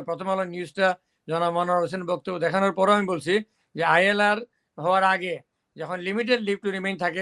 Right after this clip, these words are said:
যখন রিফিউজি স্ট্যাটাস থাকে, তখন এটা প্রযোজ্য যে কোনো দেশের। জনাব তারেক রহমান বলে কথা না,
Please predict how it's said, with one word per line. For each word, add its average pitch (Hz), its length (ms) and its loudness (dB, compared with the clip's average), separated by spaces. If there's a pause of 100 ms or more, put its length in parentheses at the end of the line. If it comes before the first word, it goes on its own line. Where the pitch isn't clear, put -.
যখন 180 200 -4
রিফিউজি 202 300 -4
স্ট্যাটাস 196 320 -6
থাকে, 170 240 -2 (400)
তখন 190 240 0
এটা 202 160 2
প্রযোজ্য 190 380 0 (420)
যে 156 140 -4
কোনো 269 200 4
দেশের। 175 240 0
জনাব 185 220 0
তারেক 208 220 2
রহমান 247 180 2
বলে 208 160 2
কথা 170 200 2
না, 190 120 0